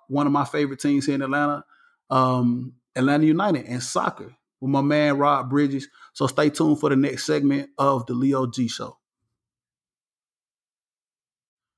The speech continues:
All right, ladies and gentlemen, we're live. Um, I'm back for another edition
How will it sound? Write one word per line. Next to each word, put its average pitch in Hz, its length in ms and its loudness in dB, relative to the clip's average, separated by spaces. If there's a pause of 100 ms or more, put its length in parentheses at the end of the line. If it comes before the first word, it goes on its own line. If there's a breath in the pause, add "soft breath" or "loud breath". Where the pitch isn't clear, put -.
(2000)
All - 140 2
right, 240 160 0
ladies 226 220 -2
and 185 80 -4
gentlemen, 208 320 0
we're 196 120 2
live. 160 600 2 (280 loud breath)
Um, 135 360 -2
I'm 135 140 -2
back 147 420 -2 (180)
for 143 180 -2
another 143 300 2
edition 135 680 -2